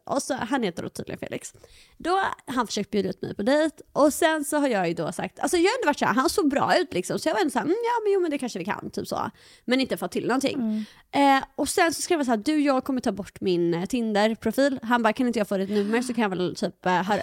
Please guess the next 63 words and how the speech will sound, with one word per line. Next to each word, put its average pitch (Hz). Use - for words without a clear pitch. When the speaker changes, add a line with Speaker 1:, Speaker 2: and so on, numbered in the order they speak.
Speaker 1:
skicka 233
ett 190
S 208
M 285
S -
och 240
så 208
kan 208
vi 214
se 202
om 190
vi 180
Speaker 2:
Nej. 180
Speaker 1:
kan, 185
eh, 196
så 220
här, 185
typ 403
hitta 269
en 180
dag 175
och 190
ses." 175
Och -
jag 262
var 240
så 220
här, -
"Äh, 269
ska -
jag 214
verkligen -
ge -
ut -
mitt 294
nummer?" 269
Så 269
jag 233
bara, 214
"Skärp -
dig, -
Besana, 196
det, 190
det 185
går 185
fint 196
Speaker 2:
Ah. 190
Speaker 1:
liksom." 190
Så -
jag 403
gav 269
ut 196
mitt 202
Speaker 2:
Åh, 196
nej. 277
Speaker 1:
nummer 277
och 277
han 277
typ 220
skickade 185
ett -
S -
M 285